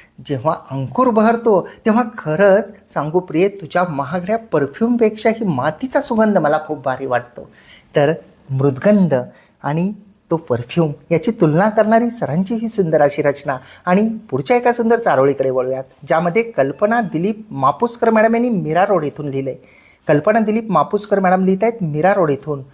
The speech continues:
की, "थिरकत्या माझ्या पायाला धुंद स्वरांची जडली बाधा, थिरकत्या माझ्या पायाला धुंद स्वरांची जडली बाधा, कृष्णाच्या मुग्ध बासरीवर धुंद होऊनी नाचली राधा,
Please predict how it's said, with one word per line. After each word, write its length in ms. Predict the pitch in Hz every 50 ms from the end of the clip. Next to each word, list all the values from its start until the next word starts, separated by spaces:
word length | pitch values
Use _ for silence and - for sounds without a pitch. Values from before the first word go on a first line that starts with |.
| _ _ _ _ _ _ _ _ _ -
की, 240 | 220 233 226 - - - -
"थिरकत्या 480 | 185 220 226 226 220 - 233 214 208
माझ्या 460 | 170 151 156 156 175 180 - - 240
पायाला 680 | 254 247 - 170 160 151 156 151 156 151 143 139 143 147 - 139
धुंद 240 | 175 180 190 185 170
स्वरांची 720 | 143 - - 139 147 160 160 156 151 - 160 147 131 123
जडली 460 | 127 127 139 147 180 214 208 175 131
बाधा, 380 | 113 127 127 123 120 123 127 131 - _ _ _ _ _ _ _ _ _ - -
थिरकत्या 480 | 185 190 214 214 220 196 226 220 233 240
माझ्या 460 | 214 175 160 175 180 180 196 233 240
पायाला 560 | 226 240 214 208 208 208 208 214 226 247 262
धुंद 360 | 226 180 - 185 226 240 233
स्वरांची 640 | 247 247 - 214 214 220 220 214 220 220 220 208 180
जडली 440 | 147 156 160 185 233 240 233 240
बाधा, 520 | 220 180 185 185 180 170 170 175 165 151 143 - - _ _ _ _ _ _ -
कृष्णाच्या 720 | - 156 - - - 170 160 156 151 - - 160 143 139
मुग्ध 460 | 127 127 151 190 196 190 190 202 180
बासरीवर 720 | 147 151 151 147 - - 151 139 143 143 135 139 139 131 123 - - - - _ _ -
धुंद 340 | 160 131 180 196 208 202 196
होऊनी 520 | 160 139 147 151 147 147 160 190 233 254
नाचली 720 | 226 180 151 139 139 139 175 190 - - 277 262 233 170
राधा, 460 | 139 143 135 131 131 143 135 131 120